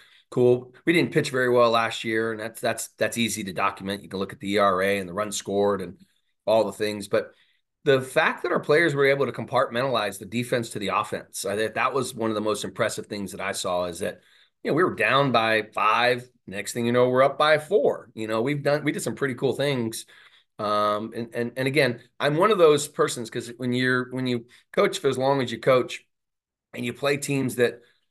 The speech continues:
quote unquote aren't supposed to beat you,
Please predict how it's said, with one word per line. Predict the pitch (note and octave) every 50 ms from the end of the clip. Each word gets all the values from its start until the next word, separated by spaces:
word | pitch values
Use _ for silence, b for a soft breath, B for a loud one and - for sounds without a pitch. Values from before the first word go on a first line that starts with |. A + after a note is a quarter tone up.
| _ _
quote | - - - C#3+ D3+ D#3+ D#3+ D3+
unquote | C#3 B2+ A#2+ A2+ - - C#3+ C3 B2 A#2+ - -
aren't | C3 C#3 C3 -
supposed | - - - - - B2+ A#2+ A#2+ - -
to | A2+
beat | G2+ F2 A2 A#2 A#2 A2+ -
you, | G2 F#2 F2+ F2 F2 E2+